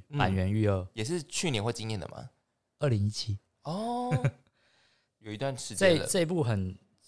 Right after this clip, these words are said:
Speaker 2: 应该是神作了吧？近，近
Speaker 1: 嗯。
Speaker 2: 五年的最，讨论度最高的。
Speaker 1: 四重奏，那他在讲什么？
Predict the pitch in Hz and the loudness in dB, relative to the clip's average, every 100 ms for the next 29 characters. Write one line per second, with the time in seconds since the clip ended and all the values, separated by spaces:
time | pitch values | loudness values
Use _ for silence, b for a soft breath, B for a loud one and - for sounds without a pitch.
0 | - 170 170 180 143 110 120 135 101 87 | -6 0 2 4 4 4 6 6 6 4
1 | 85 101 - 151 127 113 147 123 98 92 | -2 -6 -8 -4 -2 -2 0 2 2 2
2 | 90 87 90 87 90 - - - - 127 | -2 -2 -4 -6 -8 -18 -20 -12 -2 0
3 | 104 - 101 110 120 123 123 - 110 101 | 0 2 2 2 0 -2 -2 -6 -8 -4
4 | 92 87 87 85 147 101 92 107 113 143 | -4 -4 -6 -6 -6 -4 -2 0 0 -2
5 | 143 139 78 - - 113 | -2 -2 -4 -6 -14 -18